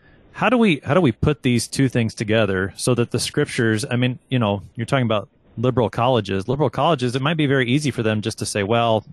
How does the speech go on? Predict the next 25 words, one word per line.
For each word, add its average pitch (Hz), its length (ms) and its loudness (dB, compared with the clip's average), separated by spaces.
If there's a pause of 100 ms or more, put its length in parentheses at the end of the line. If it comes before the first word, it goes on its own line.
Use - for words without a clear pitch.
James 110 440 0
and 95 120 -4
Paul, 104 260 0
they 98 100 -2
contradict 104 500 -4
each 107 160 -4
other. 98 240 0
They're 92 180 -4 (340)
two 131 120 -2
different 104 320 -2
things." - 380 -8 (840)
That's 156 260 0
not, 185 280 4 (260)
that's 127 280 0
not 127 240 2
on 107 100 0
the 98 80 -2
table 107 340 2
for 98 200 -2
us, 95 180 0
because 92 300 -6
we, 107 260 0
we 101 140 -2
know 107 100 0
that 98 160 -4